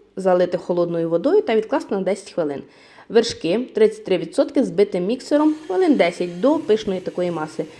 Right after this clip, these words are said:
Додаємо неварене згущене молочко, продовжуємо збивати ще дві-три хвилинки. Вводимо вже розтоплений желатин,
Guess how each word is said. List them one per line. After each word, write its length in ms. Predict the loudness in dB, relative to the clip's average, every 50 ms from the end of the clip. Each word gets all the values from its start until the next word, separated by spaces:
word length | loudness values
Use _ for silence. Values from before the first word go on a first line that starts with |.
| -20 -18 -4
Додаємо 480 | -2 2 4 4 6 6 4 4 2 2
неварене 440 | 0 2 2 2 2 2 2 0 -2
згущене 420 | -4 -6 -6 -6 -6 -6 -6 -4
молочко, 420 | -2 -2 -2 -2 -2 0 0 0 2
продовжуємо 680 | 4 2 4 4 4 4 4 4 2 2 2 0 -2
збивати 440 | 0 0 0 0 0 0 -2 -2 -4
ще 240 | -6 -4 -4 -4 -4 -6 -10 -14 -16 -12 -6
дві-три 400 | -4 -4 -4 -4 -4 -4 -4 -4
хвилинки. 540 | -2 -2 -2 0 0 0 -2 -4 -8 -12 -18 -20 -20 -20 -20 -20 -16 -12 -2
Вводимо 420 | 6 6 8 8 6 4 2 0
вже 160 | 2 2 2
розтоплений 520 | 2 2 2 0 0 0 0 -2 -2 -2 0
желатин, 500 | 2 0 0 0 0 2 2 2 2